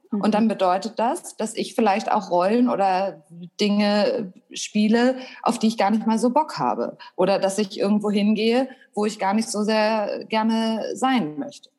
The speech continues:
Speaker 1: Mhm.
Speaker 2: Aber ich habe quasi vorher die Entscheidung getroffen, ich möchte ausschließlich von der Scha-,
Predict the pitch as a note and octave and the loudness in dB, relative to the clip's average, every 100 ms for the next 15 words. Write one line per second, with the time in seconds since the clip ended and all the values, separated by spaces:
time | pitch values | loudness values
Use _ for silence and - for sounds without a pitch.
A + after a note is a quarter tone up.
0 | _ C#4+ D3+ D#3 F3 A#3 D4 D#4+ - G#3 | _ -4 2 2 4 2 0 -4 -8 -6
1 | F#3+ F#3+ G#3 F3 F3 A3+ G3 E3+ D#3+ - | -6 -6 -8 -8 -8 -4 -2 -2 -6 -4
2 | E3 A3+ A3+ A#3+ A#3 G3+ - F#3 - - | 0 2 0 0 -2 -2 0 -2 -2 0
3 | F3+ A3 - F#3+ F#3 G3+ G3 F#3 F#3 F#3 | 2 0 0 -4 -2 -4 -2 0 0 0
4 | F3+ | -4